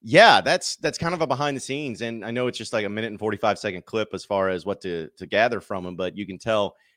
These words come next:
he's not a guy that's just screaming and yelling, uh, you know, and just, you know, get, trying to be a really intense guy. He's, he's very direct, uh, and you can kinda tell with the way that he deals with those players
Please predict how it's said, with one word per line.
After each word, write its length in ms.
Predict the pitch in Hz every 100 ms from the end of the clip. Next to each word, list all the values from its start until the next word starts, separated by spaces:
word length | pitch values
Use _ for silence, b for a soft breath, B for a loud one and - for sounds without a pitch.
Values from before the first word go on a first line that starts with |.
| -
he's 140 | 104
not 220 | 127 127 -
a 100 | 104
guy 280 | 113 117 110
that's 180 | 104
just 240 | - 104 -
screaming 360 | 131 123 120
and 120 | 107 104
yelling, 500 | 113 117 117 117 - _ _ -
uh, 260 | 95 95 98
you 80 | 98
know, 140 | 101
and 80 | 95
just, 260 | 104 -
you 100 | 107
know, 100 | 95
get, 160 | 95 117
trying 160 | 127 117
to 60 |
be 100 | 110
a 80 | 110
really 280 | 104 117 113
intense 380 | 98 117 113 -
guy. 400 | 120 113 117 113 _ _ _
He's, 500 | 117 120 123 117 - -
he's 160 | 104
very 280 | - 135 131
direct, 580 | 120 107 104 110 - - -
uh, 160 | 113 110
and 360 | 117 117 110 -
you 140 | 127 196
can 140 | 233
kinda 180 | 226 202
tell 240 | 165 185
with 100 | 165
the 80 | 120
way 240 | 107 139 135
that 220 | 113 98
he 200 | 120 113
deals 360 | 82 123 117
with 120 | 107 -
those 180 | 95
players 640 | - 120 143 117 95 87